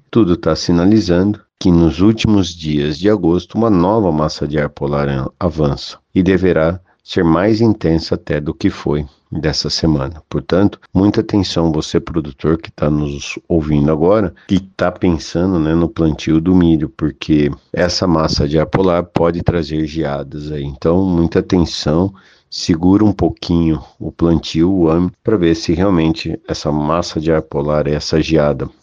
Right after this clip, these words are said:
da virada de agosto pra setembro se confirme. Caso ela se confirme, então adiar um pouco aí o plantio do milho. Com relação às lavouras de trigo,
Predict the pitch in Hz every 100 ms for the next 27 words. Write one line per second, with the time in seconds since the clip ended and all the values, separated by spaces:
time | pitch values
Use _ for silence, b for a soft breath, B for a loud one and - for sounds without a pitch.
0 | - 78 80 80 73 73 73 73 71 71
1 | - - 82 107 - 107 - - 127 113
2 | 87 92 101 _ 98 104 110 82 80 76
3 | 80 80 - - 127 - 82 82 85 -
4 | 92 95 190 76 78 - 87 80 76 78
5 | 85 - - 104 117 - 73 76 78 -
6 | - 87 90 80 71 73 73 76 - -
7 | _ - 104 87 82 82 - 76 76 80
8 | 73 76 82 117 - 90 117 113 90